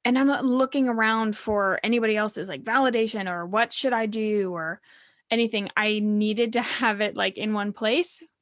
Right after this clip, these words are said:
and Notion was the place. Um, I seriously love Notion. Like, I love Notion. If you don't have a Notion, you should totally get a Notion. If you have questions about Notion,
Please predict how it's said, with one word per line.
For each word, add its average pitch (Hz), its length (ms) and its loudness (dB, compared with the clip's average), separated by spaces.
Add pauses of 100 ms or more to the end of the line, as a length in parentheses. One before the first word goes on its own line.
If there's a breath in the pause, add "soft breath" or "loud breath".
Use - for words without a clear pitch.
(320)
and 247 140 4
Notion 233 320 0
was 214 140 -4
the 214 80 -12
place. - 280 -8 (440 loud breath)
Um, 208 440 4
I 233 80 2
seriously 240 400 0
love 185 200 -4
Notion. - 400 -10 (280)
Like, 175 400 -2 (440)
I 226 80 4
love 196 220 2
Notion. - 380 -8 (280 loud breath)
If 208 100 -6
you 202 40 -4
don't 226 120 4
have 226 100 -2
a 208 40 -6
Notion, 185 360 -8
you 196 80 -6
should - 80 -6
totally 190 180 -2
get 220 140 0
a 214 40 -2
Notion. 185 320 -6
If - 140 -2
you 202 40 -2
have 190 80 -4
questions 311 420 0
about 190 180 -2
Notion, 190 440 -6